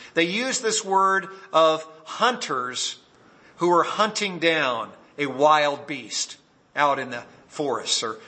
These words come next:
uh, out in the, the desert areas. There was a hunter hunting down a wild beast. Now let me ask you, have you ever felt like prey being hunted by a hunter?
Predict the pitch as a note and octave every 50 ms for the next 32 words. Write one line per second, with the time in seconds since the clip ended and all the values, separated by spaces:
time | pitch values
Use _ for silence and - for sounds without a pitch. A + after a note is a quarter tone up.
0 | - - - C3+ C3 C3 - E3 D#3 D#3 D#3 D3+ C#3+ C3+ B2+ B2 A#2 - - -
1 | - - C3 B2 A2+ C#3 C#3 C3+ C#3 C3+ B2 A#2 A#2 A2+ A2+ A2 A2 G#2 - -
2 | - - - - _ _ _ _ _ _ - D3+ D#3+ D#3 D#3+ D#3 E3 D#3 - -
3 | - - - - B3 B3+ B3 B3 - G#3+ G3+ F3 - G3+ G#3 G#3 G#3 G3 F#3 E3+
4 | F3 F3 E3+ F3 E3+ E3+ E3+ E3 - - - - - C#3 C3+ D3 D#3 D#3 D3+ D3
5 | C#3+ C3+ C#3 C#3+ B2+ A2+ G#2+ - - D3 D3+ D3+ D#3 E3 E3+ E3 D#3 D3+ D3+ D#3
6 | D#3+ D3+ - - - B2 A2+ A2 A2+ - - - - - _ - A#2+ B2 B2 C3+
7 | C#3+ D3 D3 C#3 C3 A#2+ - - D3 C3 A#2+ A2+ - - - - _ _ _ _
8 | _ _ _ _ _ _ _ _ _ _ _ _ _ _ - - A#2 B2+ B2+ B2+
9 | B2 - - - - - D#3 D3 C3+ B2+ A#2+ A#2 A2 G2+ - - - _ _ _
10 | _ _ _ - - A#2+ A2 C3 C#3 C3+ B2+ B2+ A#2 - D3 C#3 C#3 - B2+ A#2
11 | - - - _ _ _ _ _ _ _ _ - A#2 B2 A#2+ A#2 A2+ A2+ - B2+
12 | B2 - - - A2